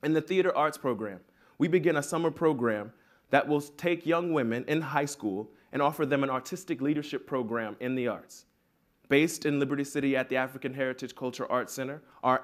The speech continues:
aim is to train young civically engaged artists who will be the future cultural leaders of Miami. We are asking them to tell us what the distant present looks like. Julia sent a bushel of oranges to entice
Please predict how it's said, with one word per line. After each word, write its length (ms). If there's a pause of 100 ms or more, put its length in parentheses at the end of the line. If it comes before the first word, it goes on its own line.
aim 260
is 120
to 120
train 400
young 380
civically 580
engaged 540
artists 420 (220)
who 80
will 120
be 140
the 120
future 440
cultural 440
leaders 520
of 180
Miami. 520 (220)
We 120
are 140
asking 560
them 340 (220)
to 120
tell 380
us 460 (200)
what 140
the 80
distant 480
present 400
looks 300
like. 340 (640)
Julia 480
sent 460 (200)
a 80
bushel 460
of 120
oranges 440
to 180
entice 560